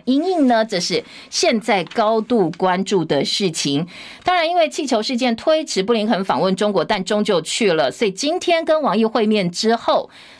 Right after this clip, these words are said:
大陆国家主席习近平见不见他，这是这个今天呢，在美中护栏有没有机会重建的关注重点。下半版面还有，呃，美国众议员呼吁说，你既然都去中国大陆，那干脆顺道访问台湾好了。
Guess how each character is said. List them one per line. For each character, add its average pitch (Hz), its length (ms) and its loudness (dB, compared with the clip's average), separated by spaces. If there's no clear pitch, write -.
大 311 240 0
陆 269 400 2
国 - 220 -2
家 311 120 0
主 165 140 -4
席 170 140 -4
习 170 160 -4
近 240 160 0
平 165 200 0
见 294 240 2
不 160 140 -2
见 175 320 -2
他， 240 480 -2
这 175 140 -4
是 160 420 -4
这 175 140 0
个 139 260 0
今 240 260 0
天 220 240 -2
呢， 175 160 0
在 180 160 -2
美 151 180 -4
中 185 220 0
护 349 160 0
栏 208 160 0
有 180 100 -2
没 165 100 -2
有 185 40 0
机 190 160 -2
会 190 140 0
重 147 260 -6
建 196 240 0
的 151 160 0
关 180 240 -2
注 180 160 -2
重 233 260 0
点。 175 360 0
下 - 160 0
半 392 180 0
版 220 220 -2
面 294 320 2
还 220 240 -2
有， 233 640 2
呃， 180 180 2
美 233 220 2
国 214 260 2
众 359 260 0
议 349 40 -4
员 233 200 2
呼 294 200 -2
吁 277 80 2
说， 277 160 0
你 254 120 2
既 196 140 -4
然 311 140 4
都 294 120 2
去 285 160 0
中 226 140 2
国 196 160 2
大 185 140 0
陆， 196 140 2
那 359 120 0
干 349 140 0
脆 339 120 0
顺 269 220 0
道 277 100 2
访 202 160 -2
问 202 140 0
台 156 160 -2
湾 180 160 0
好 131 200 -2
了。 156 220 -2